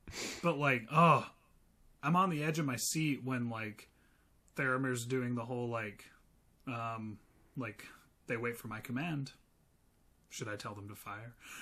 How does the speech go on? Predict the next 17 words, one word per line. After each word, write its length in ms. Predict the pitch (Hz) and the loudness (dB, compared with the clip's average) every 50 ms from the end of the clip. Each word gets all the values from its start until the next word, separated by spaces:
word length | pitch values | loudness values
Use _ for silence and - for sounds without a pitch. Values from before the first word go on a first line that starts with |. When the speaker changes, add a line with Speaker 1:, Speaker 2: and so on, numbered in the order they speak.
| - 147 - | -10 2 10
Speaker 2:
Right? 340 | 202 185 190 190 190 196 185 | 12 12 12 12 12 12 12
Like, 220 | 170 160 139 - 139 | 10 8 8 8 4
it's 220 | 123 - - - | 6 6 8 10
Speaker 1:
Mm-hmm. 340 | 123 127 123 120 120 117 120 | 10 12 12 12 10 10 10
Speaker 2:
so 260 | 120 156 151 143 135 | 10 8 8 6 4
fucking 460 | 120 - 156 139 127 - 147 123 113 107 | 2 0 -2 -2 0 0 -2 -2 -2 0
good. 460 | 123 127 131 131 131 131 131 127 127 | 2 2 4 4 4 4 4 2 0
And, 340 | 120 110 107 107 104 101 - - - - - - - - - - - - - _ - | 0 -2 -4 -6 -8 -8 -10 -14 -20 -20 -20 -20 -20 -20 -20 -20 -20 -20 -20 _ -4
um, 560 | - 131 127 123 123 120 120 120 117 113 98 - _ _ _ _ _ _ _ _ _ _ _ _ _ - - _ _ _ _ _ _ - | 0 0 2 2 2 0 0 -2 -4 -6 -8 -12 _ _ _ _ _ _ _ _ _ _ _ _ _ -20 -20 _ _ _ _ _ _ -8
i-, 240 | 147 160 120 143 151 135 | -8 -6 -6 -6 -8 0
for 140 | - 190 | 2 4
the 100 | 170 165 | 4 4
first 360 | - - 190 175 156 - - - | 4 6 4 4 4 4 0 0
time, 320 | 151 160 165 165 165 160 | 2 2 4 4 4 2
you're 100 | 143 135 | 2 2
seeing 360 | - - 165 147 139 131 127 | 0 0 0 0 0 0 0
Frodo 840 | 120 - - - 151 139 139 143 147 143 139 131 127 123 123 120 | -2 -4 -6 -2 0 2 2 4 4 2 2 2 2 0 -2 -2